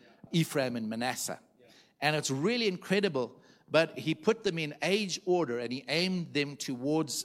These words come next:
Israel. And, uh, the right hand is an indication of the stronger hand, so the greater blessing.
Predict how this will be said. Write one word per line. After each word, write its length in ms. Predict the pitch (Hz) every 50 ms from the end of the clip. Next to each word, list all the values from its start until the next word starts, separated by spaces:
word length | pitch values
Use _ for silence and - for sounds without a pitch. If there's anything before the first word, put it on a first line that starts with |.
| -
Israel. 600 | - 165 175 165 - 135 131 113 98 95 98 117 - _ _ - _ _ _ _ -
And, 260 | 135 147 147 147 135
uh, 220 | 143 131 131 131 - - 127
the 140 | 123 147 139
right 340 | 139 143 165 208 226 214
hand 320 | - 160 147 143 135 131 123
is 140 | 135 117 147
an 100 | 151 151
indication 600 | 165 165 160 160 - - 147 143 135 - 143 131
of 100 | 120 113
the 100 | 120 113
stronger 480 | - - - 160 156 170 180 170 160
hand, 360 | 123 104 82 82 78 80 90 - _ _ - - - - _
so 200 | - - 151 143
the 120 | 131 143
greater 420 | - - 135 151 151 151 - 156
blessing. 440 | 147 117 135 156 170 165 - - -